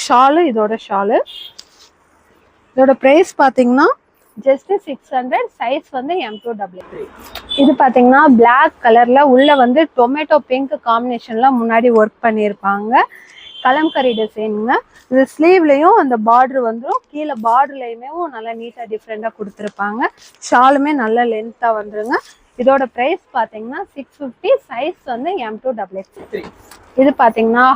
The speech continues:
half white with ராணி பிங்க்ல முன்னாடி சிம்பிளா நீட்டா டிசைன் பண்ணியிருப்பாங்க. பார்டர்ல வந்து உங்களுக்கு கான்ட்ராஸ்டா ராணி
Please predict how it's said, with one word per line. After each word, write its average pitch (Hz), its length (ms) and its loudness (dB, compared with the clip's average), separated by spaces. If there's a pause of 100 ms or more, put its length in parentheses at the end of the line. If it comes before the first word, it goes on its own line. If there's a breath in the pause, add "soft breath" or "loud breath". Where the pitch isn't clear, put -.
half 269 300 4 (160)
white 247 320 2
with 269 380 4
ராணி 254 520 0
பிங்க்ல 233 380 -6 (180)
முன்னாடி 254 380 -2 (100)
சிம்பிளா 262 520 -2 (120)
நீட்டா 240 300 -4 (100)
டிசைன் 226 380 -6
பண்ணியிருப்பாங்க. 208 560 -8 (460 soft breath)
பார்டர்ல 277 500 2
வந்து 269 180 -6
உங்களுக்கு 233 400 -8
கான்ட்ராஸ்டா 247 600 -4
ராணி 247 340 -6